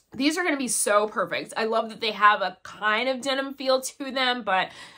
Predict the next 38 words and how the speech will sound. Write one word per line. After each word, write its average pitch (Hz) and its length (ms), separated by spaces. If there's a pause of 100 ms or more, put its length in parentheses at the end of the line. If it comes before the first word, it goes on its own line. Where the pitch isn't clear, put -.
(180)
not 208 380
quite 185 340
as 175 300
heavy 233 640
or, 165 560
um, 151 520
structured, - 680
I 254 140
guess. 254 420 (320)
Um, 220 140
so 226 180
there's 226 400
going 214 360
to 214 120
be 208 120
a 196 60
lot 185 220
of 208 80
things 185 300
that 190 80
I 175 100
can 190 160
pair 185 320
these 165 320
up 240 220
with. 240 360 (300)
I 220 120
love 262 280
the 302 80
waist 254 400
on 226 140
these. 226 280 (160)
Super, 294 460
super 285 300
comfortable. 202 640 (240)
Um, 190 420 (100)
the, 202 680 (320)
um, 170 460